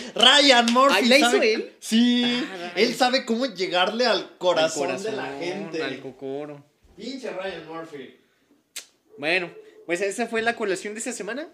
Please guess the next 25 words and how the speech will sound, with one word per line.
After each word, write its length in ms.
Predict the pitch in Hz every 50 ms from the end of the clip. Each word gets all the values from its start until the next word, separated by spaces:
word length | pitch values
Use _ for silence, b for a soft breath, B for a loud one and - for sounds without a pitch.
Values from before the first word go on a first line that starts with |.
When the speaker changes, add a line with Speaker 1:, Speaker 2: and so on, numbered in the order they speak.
| _ _ - - - B B B B B B B B
Speaker 2:
Y 600 | 240 247 269 285 285 285 285 285 285 294 285 277 -
pues 260 | - 247 240 240 233
los 140 | 233 226 196
dejamos 480 | 208 208 214 208 202 208 214 220 214 -
con 260 | - 196 190 190 190
el 420 | 196 196 196 202 202 202 208 202
episodio 360 | 190 185 - 131 120 139 165 175
veintidós. 540 | 170 147 117 120 120 131 180 262 - - - - _ _ - - _ _ _ -
Speaker 1:
El 140 | 156 160 165
episodio 560 | 160 - 170 170 - 202 196 190 202 202 196
veinte, 380 | 175 170 165 160 - - 143 131
no 160 | 123 120 120 123
mames, 280 | 127 120 117 117 123
Speaker 2:
Sí, 80 | 127 135
es 60 | 143
Speaker 1:
no 140 | 139 143 143
sé 140 | 156 131 120
cuál. 180 | 147 151 143
Speaker 2:
veintidós, 280 | 123 123 127 131 135 -
según 240 | - 143 139 147 156
yo 40 | 165
sí 60 | 170
es 20 | 180
Speaker 1:
¿Sí? 60 | 135
Speaker 2:
veintidós. 380 | 151 190 233 - 123 120 127